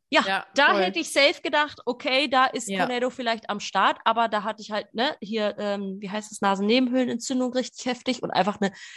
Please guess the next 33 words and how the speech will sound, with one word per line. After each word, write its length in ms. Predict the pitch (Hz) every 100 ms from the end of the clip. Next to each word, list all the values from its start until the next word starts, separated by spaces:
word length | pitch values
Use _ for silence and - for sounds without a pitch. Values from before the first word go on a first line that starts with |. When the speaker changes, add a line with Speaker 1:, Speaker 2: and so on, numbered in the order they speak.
| -
Speaker 1:
richtig 380 | 220 208 233 - _ -
böse 420 | 226 196 208 -
Erkältung. 500 | 185 - 185 277 415 - - -
Speaker 2:
Ja, 200 | 202 190
Speaker 1:
Soll's 300 | 180 208 175
Speaker 2:
ja. 80 | 226
Speaker 1:
ja 40 |
auch 160 | - 180
noch 200 | 247 262
geben, 260 | 277 285 220
ne? 100 | 247 - - - - 196 226
Speaker 2:
<laughs> 340 | 247 196 160 262 320 - 262 302 254 -
Die 120 | 190
Grippe 460 | 180 247 277 294 233
gibt's 240 | 226 208
Speaker 1:
Ja, 140 | -
Speaker 2:
auch 40 | 208
noch. 160 | 233 233
Speaker 1:
Grippe 300 | 294 302 285
gibt's 200 | 302 226
auch 180 | 247 311
noch, 180 | 415
auch 240 | 311 302 285 285 262
nicht 260 | 262 269 254
mehr 140 | 247
gelistet, 440 | 240 262 - 269
aber 200 | 254 233
gibt's 260 | 214 214 403
noch. 140 | 403
Speaker 2:
Mhm. 280 | 453 494 - -
Speaker 1:
Ähm, 540 | 254 233 233 233 233 _ _ _ - - _ -
aber 500 | 240 254 277 320 403 _ _ _ _ _ _ _
ja, 420 | 226 302 330 190